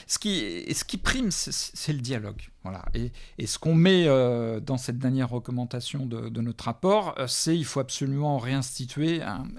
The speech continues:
un di-, un dialogue, euh, très, très fort entre, euh, la commune, qui est, euh, généralement propriétaire des lieux, le curé qui est l'affectataire, euh, le diocèse et l'État, euh, aussi pour des, pour des problèmes de,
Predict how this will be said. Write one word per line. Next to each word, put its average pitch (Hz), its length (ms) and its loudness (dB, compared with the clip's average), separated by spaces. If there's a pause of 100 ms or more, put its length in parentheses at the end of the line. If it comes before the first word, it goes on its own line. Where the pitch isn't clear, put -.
(160)
un 123 80 4
di-, 127 220 0
un 127 140 4
dialogue, 139 480 0
euh, 120 180 0
très, 233 200 -6
très - 140 -6
fort 165 380 -2 (380)
entre, 135 360 0
euh, 123 680 2
la 110 100 0
commune, 190 460 4
qui - 100 -8
est, 110 280 -2
euh, 107 120 -2
généralement 113 480 -2
propriétaire 113 640 -6
des 113 120 -6
lieux, 185 540 2
le 131 240 0
curé 123 320 -4
qui 120 120 -8
est - 20 -4
l'affectataire, 107 1000 -6
euh, 113 460 -4
le 123 180 0
diocèse 135 640 -2 (600)
et 117 80 2
l'État, 151 500 6
euh, 107 300 -4
aussi 110 260 -2
pour 127 160 -4
des, 117 180 -2
pour 117 160 -6
des 117 80 -4
problèmes 123 280 0
de, 117 180 -2